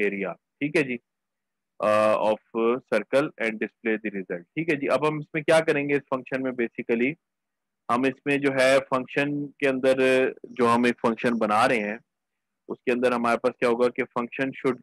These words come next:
get the value from the radius, ठीक है जी, अ, radius से वो value लेगा, और radius की वैल्यू कहाँ से आएगी? User से लेगा, ठीक है जी। और उसके बाद वो calculate करेगा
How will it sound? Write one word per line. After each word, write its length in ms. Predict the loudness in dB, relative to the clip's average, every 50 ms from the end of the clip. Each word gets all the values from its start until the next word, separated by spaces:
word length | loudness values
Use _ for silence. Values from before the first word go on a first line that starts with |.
| 2
get 200 | 4 4 4 4 2 2 2
the 160 | 4 4 6
value 360 | 6 6 6 6 6 6 4 4
from 300 | 2 2 0 2 2 0
the 140 | 0 0 -2 0
radius, 420 | 0 -2 -4 -2 2 2 2 2 0 _ _ _ _ _ _ _ _ _ _ _ _ _ _ _ _ _ _ _ _ -6
ठीक 160 | -4 0 2
है 80 | 2
जी, 120 | 2 2 -2
अ, 600 | -4 -8 _ _ _ _ _ -2 2 4 4 4
radius 420 | 4 4 2 2 2 0 0 0
से 180 | 0 0 0 0
वो 220 | 2 2 2 2 2
value 320 | 2 2 2 2 0 0
लेगा, 380 | 2 4 4 4 4 4 2 2 0 -6 _ _ _ _ _ _ _ _ _ _ _ _ _
और 200 | -4 -4 -2 0 0
radius 280 | 0 2 2 0 0
की 140 | -2 -2 0
वैल्यू 280 | 2 4 4 4 2 2
कहाँ 240 | 2 2 0 0
से 160 | 0 2 2 2
आएगी? 280 | 2 2 2 0 0 0 2
User 300 | 2 2 4 4 2 2
से 140 | 2 -2 -2
लेगा, 320 | -2 -2 -4 -6 -8 -12 -14 _ _ _ _ _ _ -8
ठीक 140 | -4 -2
है 60 | -2 -2
जी। 120 | -2 -4 -8 _ _ _ _ _ _ _ _ _ _ _ _ -4 0
और 260 | 2 4 4 6 4
उसके 360 | 4 4 2 0 0 -2 -2
बाद 240 | 2 2 2 2 2
वो 60 | 0 0
calculate 560 | 2 2 0 2 0 2 2 2 2 2 2
करेगा 320 | 0 2 2 4 4 4